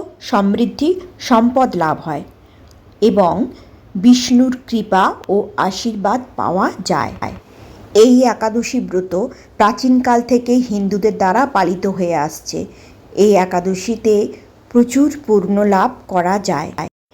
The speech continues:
এই একাদশী একটি গুরুত্বপূর্ণ ব-, ব্রত, কারণ এটি পূর্বপুরুষদের যমলোকে আটকে থাকা থেকে মুক্তি দেয়, তাদের পাপ দূর করতে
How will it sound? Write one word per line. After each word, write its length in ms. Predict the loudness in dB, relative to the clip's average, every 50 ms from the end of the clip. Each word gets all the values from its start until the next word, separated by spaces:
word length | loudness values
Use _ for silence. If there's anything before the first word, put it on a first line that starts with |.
| _ -20 -4 0
এই 160 | 2 4 4 4 4
একাদশী 520 | 2 2 2 0 0 0 -2 -2 -2 -2 -2
একটি 260 | -2 -2 -2 -4 -4
গুরুত্বপূর্ণ 800 | -4 -2 -2 -4 -4 -4 -4 -4 -4 -4 -6 -8 -6 -6 -4 -4 -4 -4
ব-, 240 | -2 -4 -4 -4 -6 -6
ব্রত, 300 | -4 -2 -2 -2 0 0 -2 -2 -2 0
কারণ 260 | -2 -2 0 0 -2 -2
এটি 260 | -2 -4 -6 -6 -6 -6
পূর্বপুরুষদের 1080 | -4 0 0 0 0 0 0 -2 -2 -2 -2 -2 -2 -2 -2 -4 -4 -2 2 4 4 4 2 -2 -10 -18 -18 -12 -10 -4 0
যমলোকে 680 | 2 2 2 4 4 4 6 6 4 2 0 -2 -2 -2 -2 -2
আটকে 340 | -2 -4 -4 -4 -6 -8 -8
থাকা 280 | -8 -6 -8 -8 -8 -8
থেকে 300 | -8 -8 -10 -8 -4 -2 -2 -2 -4 -8 -12 -6 0
মুক্তি 400 | 4 4 4 2 0 -6 -6 -4 -4
দেয়, 240 | -2 -4 -4 -6 -8 _ _ -18 -18 -18 -20 -20 -6 0
তাদের 440 | 2 2 2 2 2 0 0 0 0 -2 -6 -12 -16 _ _ _
পাপ 260 | 0 2 4 4 2 0 -2 -6
দূর 160 | -6 -6 -6 -8
করতে 380 | -8 -10 -10 -10 -8 -6 -6